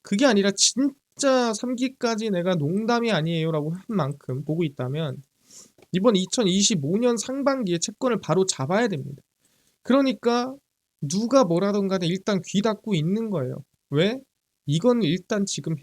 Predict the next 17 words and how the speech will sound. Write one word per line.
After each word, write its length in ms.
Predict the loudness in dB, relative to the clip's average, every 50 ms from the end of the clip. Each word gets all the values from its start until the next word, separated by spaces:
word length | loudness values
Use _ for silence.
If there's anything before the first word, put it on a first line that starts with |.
| -4
해야 160 | -4 -2 -2
되니까 400 | -2 -4 -4 -6 -6 -10 -12 -14 -14 -14 _ _ _ _ _ _ _ _ _ -4
얘기를 240 | -2 -2 -2 -4 -4
하는 160 | -4 -6 -4
겁니다. 420 | -4 -4 -6 -6 -8 -8 -10 -14 -16 _ _ _ _ _ _ _ _ _ _ -4
그래서 280 | 0 2 2 4 4
제가 240 | 2 2 2 2 2
말씀을 440 | 2 2 0 0 -4 -4 -4 -4 -4 -4
드렸어요. 600 | -4 -2 -2 -2 -4 -6 -8 -8 -8 -8 -8 -10 _ _ _ _ _ _ _ _ _ _ _ _ _ _ _ _ _ _ _ -4
진짜 380 | -2 0 2 4 6 6 6
중요한 420 | 6 4 0 2 2 2 2 2 2
건 180 | 0 -2 -2
국채 460 | -4 -6 -8 -6 -2 -2 0 0 -2
경매다. 680 | -2 -2 -2 -2 0 0 0 0 0 0 -2 -4 -6 -8 -10 -14 _ _ -20 _ _ _ _ _ _ _ _ _ _ _ _ _ _ _ _ _ _ -8
트럼프가 520 | -2 2 2 2 2 2 0 0 2 2
원하는 400 | 2 2 2 0 0 0 0 0
거는 360 | 0 -2 -2 -2 -2 -2 -4